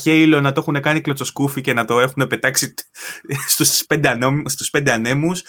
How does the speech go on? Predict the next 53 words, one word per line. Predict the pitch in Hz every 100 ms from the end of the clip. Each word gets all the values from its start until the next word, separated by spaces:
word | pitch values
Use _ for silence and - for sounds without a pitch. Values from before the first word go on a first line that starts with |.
| -
ένα | - 151 160 139
Medium | 160 151 143
που | 147
φάγε | 160 147
αναβολή | 135 127 127 143
χωρίς | 139 143 123
λόγο | 131 135 127 120
και | 113 120 117
πάει | 139
να | 135 123
βγει | 139
τώρα | 135 143 131
για | 113 110 113
να | 113
γλιτώσει | 113 113 147
το | 123
Cyberpunk, | - 147 127 120
γελάω. | 113 107 131 113 101 - -
Φαντάσου | 147 208 -
το | 214
Medium | 196 156
να | 143 139
είχε | 135
βγει | 117 123
τότε, | 117 110 113 - _ _ _ _
για | 120 135
να | 127
μην | 139 135
γλιτώσει | 120 127 -
το | 117
Cyberpunk, | 120 110 107
να | 120 113
πει, | 151
«Όχι, | 165 165
ρε, | 143 127
πούστη, | 151 143
θα | 135
το |
χτυπήσω | 135 135 127 139
το | 117
Cyberpunk». | 107 104 98 95 92 _ _ - -
Και | 127
να | 131
έβγαινε | 151 170 160
το | 131
Medium | 135 151 160
και | 127
να | 151
έβγαιναν | 156 135 135
όλοι | 156
και | 143
να | 117
λέγανε, | 127 147 151 147